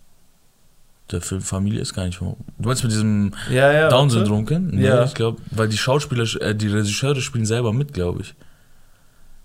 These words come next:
Speaker 1: Das sind so zwei, äh, andere Dinger. Ich glaub, die sind gar nicht Ding.
Speaker 2: Als
Speaker 1: Aber ich
Speaker 2: die
Speaker 1: weiß, was du meinst. Äh, du schaust nebenbei. Ich muss
Speaker 2: Nee,
Speaker 1: sagen
Speaker 2: es, es war nicht von ihm.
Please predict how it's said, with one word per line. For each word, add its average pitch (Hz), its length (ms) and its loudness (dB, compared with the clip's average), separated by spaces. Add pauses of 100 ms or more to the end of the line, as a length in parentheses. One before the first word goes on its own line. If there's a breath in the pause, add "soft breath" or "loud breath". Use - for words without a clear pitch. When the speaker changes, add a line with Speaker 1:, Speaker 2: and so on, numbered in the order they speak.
(140)
Speaker 1:
Das - 140 -8
sind 107 100 -2
so 101 140 -4
zwei, 98 340 -2
äh, 98 480 -4 (100)
andere 98 460 -2
Dinger. 92 280 -4 (280 loud breath)
Ich - 80 -14
glaub, 101 140 -4
die 101 80 -4
sind 120 160 -2
gar 95 160 -2
nicht 90 260 -4
Ding. 95 80 -2 (300 loud breath)
Speaker 2:
Als 113 120 0
Speaker 1:
Aber 135 80 6
ich 135 60 4
Speaker 2:
die 123 40 0
Speaker 1:
weiß, 160 180 4
was 147 120 0
du 147 80 -2
meinst. 131 360 -2 (640 loud breath)
Äh, 101 520 0
du 110 140 -2
schaust 131 260 0
nebenbei. 127 380 2 (360 loud breath)
Ich 117 160 0
muss 147 200 2
Speaker 2:
Nee, 127 80 4
Speaker 1:
sagen 143 180 6
Speaker 2:
es, - 220 0
es - 240 -6
war 104 160 0
nicht 101 140 -2
von 92 140 -6
ihm. 95 140 -6